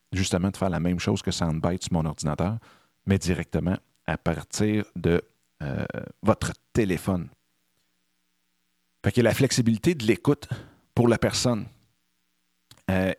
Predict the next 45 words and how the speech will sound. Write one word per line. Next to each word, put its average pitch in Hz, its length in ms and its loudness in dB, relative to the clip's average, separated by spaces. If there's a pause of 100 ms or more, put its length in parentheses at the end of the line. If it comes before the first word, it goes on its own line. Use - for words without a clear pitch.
(180)
il 95 160 -2
y 123 80 6
a 143 80 6
aussi, - 380 2
comme 120 180 2
je 101 60 2
disais 123 160 2
tantôt, 117 260 2
la 123 140 2
proximité 117 720 -2
qu'on 120 240 4
a 147 40 4
avec 123 220 2
l'audience 123 540 2
qui 95 220 2
est 90 100 -6 (400)
très, 127 260 2
très, 113 220 0
très 123 160 -2
spéciale 120 480 0
tant 120 120 2
qu'on 117 140 4
ne 107 80 4
l'a 104 100 6
pas, 120 280 4 (760)
euh, 95 120 4 (100)
expérimenté. 127 920 2
On 104 200 4
a 101 60 4
de 95 80 -2
la 101 100 2
misère 113 280 2
un 104 100 2
petit - 140 -8
peu 120 180 4
à 92 80 4
voir 113 380 4
cette 120 180 0
proximité-là. 110 840 0 (880)
Puis, - 160 -6
et 117 160 6
l'autre 113 280 6
chose, 170 300 6
c'est 107 200 2
que 139 320 2